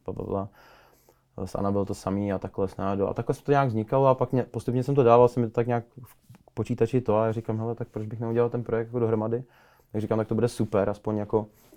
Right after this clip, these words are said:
v nějaký části, jestli budu, jestli to teda pomohlo, tak, tak pomůžu jako, eh, pomůžu těm jako tomu ženskému zastoupení na naší scéně a zároveň jako udělám zajímavý koncept, který jako jsem tady ještě asi neviděl."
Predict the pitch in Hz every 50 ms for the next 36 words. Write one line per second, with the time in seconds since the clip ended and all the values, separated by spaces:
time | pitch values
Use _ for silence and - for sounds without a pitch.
0 | _ _ - - 92 92 - 107 98 107 101 98 - 110 107 98 - 110 101 98
1 | 101 98 101 - - - - - - 110 98 - - 113 - - 104 107 104 -
2 | 120 110 107 107 101 110 104 98 95 101 107 - 101 95 - _ _ _ _ _
3 | _ _ _ _ - _ _ _ _ - - 98 - - 101 98 98 98 95 98
4 | 107 101 98 98 - 104 101 101 101 98 98 95 - 95 95 92 95 95 92 98
5 | 107 101 _ - - 98 95 95 98 98 98 - 95 98 95 98 95 - - 101
6 | 98 98 - 107 107 104 107 98 98 - - 107 104 104 110 101 - 110 104 101
7 | - 101 107 107 107 104 101 101 98 113 104 - - 113 101 101 95 95 104 107
8 | 104 95 101 101 98 101 101 107 101 101 101 - 110 107 101 98 107 107 107 110
9 | 110 - - 104 110 101 107 104 107 110 104 - 104 98 - - - - _ -
10 | 104 101 104 101 95 - 110 101 - - 107 95 107 104 98 101 - - - -
11 | - - 110 95 95 113 117 87 -